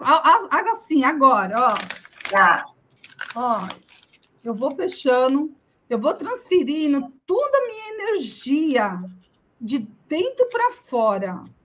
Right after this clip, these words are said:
Speaker 1: nesse, assim, com o olho fechado, ó. Por incrível que pareça, é uma técnica, Simone, que você, quando fa-, acontece isso, parece que você esvaziou seu saco.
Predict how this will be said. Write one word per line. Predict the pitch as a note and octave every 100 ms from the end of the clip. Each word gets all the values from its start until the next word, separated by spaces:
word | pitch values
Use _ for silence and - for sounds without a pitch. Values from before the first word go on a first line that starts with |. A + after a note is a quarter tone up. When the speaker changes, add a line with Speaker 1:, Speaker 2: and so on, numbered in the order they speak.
| _ _ _ _ -
Speaker 1:
nesse, | A#3+ C4 C4 - _ _ _ _ _ _ _
assim, | B3 - B3+
com | A#3+
o | C4+
olho | D#4+ G4
fechado, | E4 - - A3 G3+
ó. | A3+ A#3 G3 - - _ _ _ _ _
Por | C#4+
incrível | F4+ D#4 D4+ G4+ G#4
que | F#4
pareça, | F#4 F4 D4 C4+ D4
é |
uma | E4+ C#4+
técnica, | C#4+ C#4 C4+ C#4 C#4 A#3 A3+
Simone, | A3 A#3+ A#3+ A3 G#3+
que | G3+ C4+
você, | A#3 C4+ - E4
quando | - E4 D#4 - -
fa-, | - C#4+ A#3 -
acontece | C4+ C4+ C4+ C#4+ E4 - C#4
isso, | D4 C#4+
parece | - C4+ C4+ C#4
que | -
você | A#3+ C#4 C#4 - C#4+ D#4+ - _ _
esvaziou | A#3+ A3 A3+ C4 B3+ C4 D4+
seu | F#4 E4
saco. | F4+ - G#3+ - -